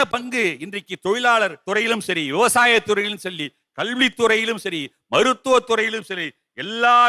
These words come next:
துறைகளிலுமே நம்முடைய தொழில்நுட்பங்கள் வளர்ச்சி அடைந்திருக்கிறது. ஒரு சின்ன செல்போன்ல உலகமே இருக்கியா?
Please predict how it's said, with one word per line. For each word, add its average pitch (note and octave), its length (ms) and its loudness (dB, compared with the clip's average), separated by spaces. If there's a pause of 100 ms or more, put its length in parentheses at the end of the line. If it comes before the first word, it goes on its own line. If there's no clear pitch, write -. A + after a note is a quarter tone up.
(120)
துறைகளிலுமே A#3 720 -2 (800)
நம்முடைய F3+ 400 2 (460)
தொழில்நுட்பங்கள் G#3 800 2
வளர்ச்சி A3+ 360 2
அடைந்திருக்கிறது. D#3 560 -6 (320)
ஒரு B2 100 0 (100)
சின்ன D4 360 0 (100)
செல்போன்ல A#3 520 2 (100)
உலகமே A3+ 340 4 (100)
இருக்கியா? B2 360 -8